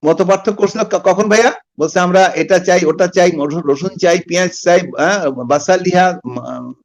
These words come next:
আরো, আর কি কি আছে, ফমিহা", এগুলো চাইছিল না? "ইন্না রব্বাকা", নিশ্চয়ই তোমার প্রতিপালক,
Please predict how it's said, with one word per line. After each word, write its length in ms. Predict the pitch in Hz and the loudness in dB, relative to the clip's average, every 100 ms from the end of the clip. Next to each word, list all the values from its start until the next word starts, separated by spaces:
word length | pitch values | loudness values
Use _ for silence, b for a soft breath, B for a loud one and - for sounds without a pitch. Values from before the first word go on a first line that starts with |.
| - | -12
আরো, 200 | 127 147 151 | -4 -4 0
আর 300 | 156 160 117 | 0 -2 -4
কি 140 | 170 | -8
কি 160 | 160 190 | -4 -4
আছে, 180 | 175 180 | -4 -4
ফমিহা", 600 | 151 170 185 180 185 185 b b _ _ - | -2 -4 -2 -2 -4 -8 b b _ _ -10
এগুলো 340 | 147 170 147 - | -6 -6 -8 -2
চাইছিল 360 | 165 170 226 | 0 0 0
না? 240 | 240 359 - _ _ _ _ - | 2 0 -2 _ _ _ _ -2
"ইন্না 500 | 185 208 202 185 165 | 0 2 2 4 6
রব্বাকা", 1040 | 175 185 175 190 175 175 175 190 240 330 453 _ _ _ - | 4 2 0 2 2 4 4 6 4 2 -2 _ _ _ -10
নিশ্চয়ই 540 | 165 - - 196 190 | -8 -6 0 2 2
তোমার 440 | - 170 180 196 180 | 2 2 4 4 2
প্রতিপালক, 880 | 170 156 175 175 185 226 254 311 | 0 -2 0 2 4 6 6 2